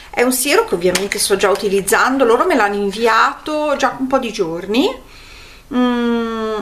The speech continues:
antiossidante e glow, molto bello, tra l'altro contiene l'astasantina che dà quel colore che ora vi farò vedere, ma anche il resveratrolo fermentato, toccoferolo, eh, estratto di liquirizia,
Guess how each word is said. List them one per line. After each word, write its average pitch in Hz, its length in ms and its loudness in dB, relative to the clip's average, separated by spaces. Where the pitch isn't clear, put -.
antiossidante 254 760 -2
e 202 220 2
glow, 208 800 0
molto 226 760 0
bello, 185 540 0
tra 233 160 -2
l'altro 254 260 0
contiene 262 480 4
l'astasantina 202 1400 0
che 208 160 6
dà 185 200 4
quel 190 220 2
colore 190 600 4
che 196 80 -2
ora 180 80 2
vi 180 120 2
farò 196 240 0
vedere, 392 480 4
ma 247 160 4
anche 233 200 -2
il 190 60 -6
resveratrolo 180 640 0
fermentato, 262 1300 2
toccoferolo, 226 1160 4
eh, 175 840 4
estratto 208 400 4
di 185 120 0
liquirizia, 214 1040 2